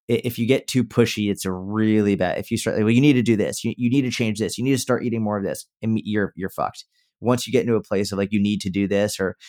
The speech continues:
you need to start doing this or immediately this needs to change, it's over. Like, i-, it's, i-, good luck. Very few people respond well to that type of a, of a intervention. And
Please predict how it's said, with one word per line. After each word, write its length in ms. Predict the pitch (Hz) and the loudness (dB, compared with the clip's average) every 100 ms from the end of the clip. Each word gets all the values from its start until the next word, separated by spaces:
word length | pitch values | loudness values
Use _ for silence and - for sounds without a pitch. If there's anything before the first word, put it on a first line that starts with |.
| - | -6
you 120 | 110 | -2
need 100 | 107 | 0
to 80 | 101 | 0
start 280 | - 104 98 | 0 -2 0
doing 160 | 101 | -2
this 240 | 101 101 - | 0 -2 -2
or 120 | 98 113 | -4 0
immediately 500 | 107 107 110 - 107 | 0 2 0 0 -2
this 220 | 98 - | -4 -4
needs 200 | 101 - | -6 -6
to 140 | - | -10
change, 480 | - 92 90 113 - - | -8 -8 -8 -10 -12 -12
it's 140 | - | -8
over. 360 | 67 71 - - _ _ _ _ | -8 -8 -12 -18 _ _ _ _
Like, 220 | - 95 - | -4 -4 -6
i-, 120 | 101 - | -10 -6
it's, 280 | 107 - - | -6 -6 -12
i-, 100 | - 120 | -16 -4
good 180 | 107 107 | 2 2
luck. 320 | 95 67 - _ _ - _ | 4 0 -4 _ _ -20 _
Very 440 | 101 110 117 117 110 | -2 2 4 4 2
few 180 | 110 | 0
people 560 | 104 104 98 90 90 98 | -2 -2 -4 -4 -4 -6
respond 460 | 104 98 - 95 92 | -6 -4 0 0 0
well 180 | 92 90 | 0 -2
to 140 | 98 | -4
that 260 | 90 87 - | -4 -4 -6
type 220 | 101 90 | -6 -4
of 140 | 90 87 | -4 -4
a, 260 | 87 80 - | -4 -4 -6
of 140 | 95 | -4
a 320 | 90 85 - - _ _ _ - | -4 -6 -8 -14 _ _ _ -6
intervention. 760 | 110 98 95 98 - 117 120 | -4 -2 0 0 0 0 0
And 300 | 78 90 82 | -2 -6 -10